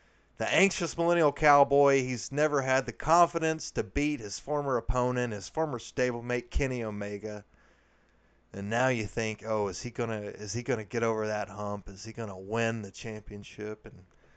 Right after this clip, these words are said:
Bleacher Report, "Yep, sorry you can't watch it, but he did it."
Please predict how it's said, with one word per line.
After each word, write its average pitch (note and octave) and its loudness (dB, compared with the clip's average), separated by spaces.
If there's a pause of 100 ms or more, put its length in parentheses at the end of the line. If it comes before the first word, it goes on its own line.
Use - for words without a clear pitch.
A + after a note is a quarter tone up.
(220)
Bleacher C#3 -2
Report, D3+ 8
"Yep, E4 12 (260)
sorry C#4+ 8
you C#4 0
can't D4 10
watch C#4 12
it, B3+ 10
but F#3 6
he B3+ 4
did D#4 12
it." B3+ 12